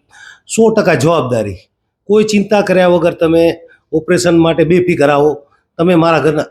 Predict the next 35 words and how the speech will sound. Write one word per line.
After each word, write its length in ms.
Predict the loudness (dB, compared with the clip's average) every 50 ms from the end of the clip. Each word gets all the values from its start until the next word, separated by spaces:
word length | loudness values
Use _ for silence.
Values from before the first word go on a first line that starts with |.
| _ _ _ _ _ _
એક 200 | -4 -4 -2 0
બીજી, 280 | 2 2 2 2 0 -2 -4 -2 0
અ, 100 | 0 2 2 2 2 2 2 0
અ, 380 | -2 -4 -6 -8 -6 -4 -4 -4 -2 -2
તરલ 160 | 0 0 0
સર 220 | 2 0 0 0
માટેની 320 | 0 0 0 -2 -2 -2 -2
વાત 260 | -2 -2 -2 -4 -6
કરું, 220 | -8 -10 -10 -8 _ 0
એ 200 | 0 2 2 0
આપણા 240 | -2 -4 -2 -2 -2
કચ્છી 400 | -2 -2 -2 -2 0 0 0 0
જ 80 | 0 -2
છે 320 | -4 -8 -8 -8 -10 _ _ _ _ _ _ _ _ -20 _ _ -2
અને 460 | 0 2 2 2 2 0 0 -2 -8 -14 -8
માંડવી 420 | -4 -2 0 2 2 2 2 2
તાલુકાના 520 | 2 0 0 2 0 0 0 0 0 2 2
વીડ 280 | 2 2 2 0 0
ગામના 340 | 0 0 0 -2 -4 -6 -8
છે. 160 | -12 -16 -20 -20 _ -20 -20 -18 _ -4 0
એમના 180 | 2 2 2
પાસે 260 | 2 0 0 0 2 2
હું 200 | 2 2 2 0
ત્યાં 180 | 0 0 0
બોમ્બે 340 | 0 0 2 2 2 2 2
ગયો 120 | 2 0
હતો 220 | 0 0 0 -2 0
ત્યારે 240 | -2 -2 -2 -2 -2
મેં 160 | -2 -4 -4
જોયા 240 | -4 -4 -4 -4 -4
એટલા 340 | -4 -8 -6 -4 -2 -2
બધા 240 | 0 0 0 0 -2
પેશન્ટો 440 | -2 -4 -6 -8 -8 -10 -10 -8 -8
આવે 260 | -6 -6 -8 -10 -12
છે 200 | -16 -18 -20 -20